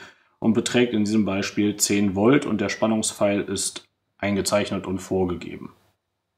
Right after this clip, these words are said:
Und jetzt können wir uns auch hier, ähnlich wie bei der Reihenschaltung, wieder fragen, ja, welche Größen könnten uns denn interessieren und wie könnten wir die dann ausrechnen?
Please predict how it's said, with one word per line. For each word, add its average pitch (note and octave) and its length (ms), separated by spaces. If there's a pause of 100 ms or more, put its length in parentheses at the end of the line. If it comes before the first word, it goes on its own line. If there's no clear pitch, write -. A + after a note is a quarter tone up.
(960)
Und E3+ 140
jetzt G3+ 180
können E3 160
wir C#3 100
uns B2+ 140
auch A2+ 140
hier, D3 280
ähnlich B2+ 460
wie - 20
bei A2+ 160
der A2 140
Reihenschaltung, A#2+ 640
wieder G#2+ 180
fragen, A2+ 800
ja, B2+ 220
welche A2 200
Größen A2+ 360
könnten G#2 240
uns G2+ 140
denn F2+ 180
interessieren E3+ 640
und B2 560
wie G#2+ 260
könnten G2+ 340
wir G2+ 100
die G2+ 120
dann G2+ 160
ausrechnen? - 600